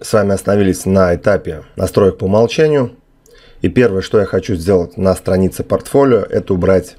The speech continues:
модули. Сбоку я хочу, чтобы портфолио было во всю ширину. Поэтому мы переходим в админку,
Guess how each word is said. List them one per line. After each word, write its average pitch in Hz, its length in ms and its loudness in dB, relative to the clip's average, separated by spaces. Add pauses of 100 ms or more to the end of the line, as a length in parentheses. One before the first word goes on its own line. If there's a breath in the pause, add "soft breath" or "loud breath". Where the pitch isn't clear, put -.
модули. 92 480 0
Сбоку 113 600 0 (280)
я 104 160 2
хочу, 101 320 -2
чтобы - 240 -2
портфолио 95 420 0
было 90 240 0
во 82 120 -4
всю 92 180 -6
ширину. 85 400 -2 (240)
Поэтому 92 340 0
мы 101 140 2
переходим 92 640 -2
в 87 60 2
админку, 131 680 2